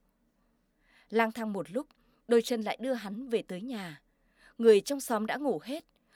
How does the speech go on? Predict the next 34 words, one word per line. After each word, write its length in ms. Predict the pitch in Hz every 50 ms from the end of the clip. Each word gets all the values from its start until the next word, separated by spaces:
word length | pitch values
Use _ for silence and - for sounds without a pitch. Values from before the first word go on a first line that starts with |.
| - _
không 220 | - - 254 240 220
gian 260 | 233 240 233 233 220
chỉ 160 | - 226 -
còn 220 | - - 196 170
lại 220 | 147 170 185 - -
tiếng 320 | - - 202 190 226 269
mưa 120 | 285 285 269
rơi 260 | 233 277 262 254 254
từ 180 | - 202 156 - -
thinh 160 | - 262 254
không 220 | - 277 269 240
vời 240 | 226 208 196 170 147 -
vợi, 200 | 180 170 151 - _ _ _ _ - - _ _
tiếng 160 | - 247 247
gió 200 | 247 269 220 226 254
thổi 240 | - 302 226 175 160
từ 140 | - 202 185
đêm 220 | - 269 269 262
tối 240 | - - 214 196 226
xa 240 | - - 285 277 262
xăm. 320 | - - 262 247 247 240 - _ _ _ _ _ _ _ _ _ _ _ _ _ _ -
Khi 120 | - 254 240
nhận 240 | 220 220 - -
ra 260 | 170 - 233 226 220 214
trong 220 | - 247 233 220
thế 160 | - 220 202
giới 240 | 196 - 196 190 208
mưa 200 | 240 269 277 269
gió 180 | 254 - 208 196
ấy 380 | - - 220 196 208 262 311 _ _ _ _ _
không 240 | - - 285 277 247
có 120 | - 269
thằng 240 | - 262 226 160 135
bé, 320 | 160 170 170 180 214 269